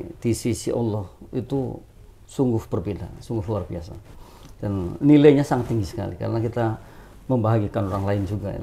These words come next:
Dan sukses yang hakiki adalah yang seperti itu, yang betul-betul, eh, mengatakan bahwa saya mau berbagi, saya mau, mau tidak apa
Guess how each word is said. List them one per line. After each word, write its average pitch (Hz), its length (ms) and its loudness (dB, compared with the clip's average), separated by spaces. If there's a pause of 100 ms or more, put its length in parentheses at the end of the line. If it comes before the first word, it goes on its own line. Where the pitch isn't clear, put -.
Dan 101 220 -6
sukses - 340 0
yang 180 140 4
hakiki 165 480 -2
adalah 214 180 4
yang 196 100 2
seperti 147 440 -2
itu, 131 160 -6 (400)
yang 131 120 2
betul-betul, 117 680 0 (440)
eh, 110 640 2
mengatakan 117 640 0
bahwa 101 240 -2
saya 110 540 -2 (260)
mau 113 280 0
berbagi, 98 400 -2
saya 101 200 -2
mau, 101 400 -2 (480)
mau 95 300 -2
tidak 113 360 4
apa 113 220 -2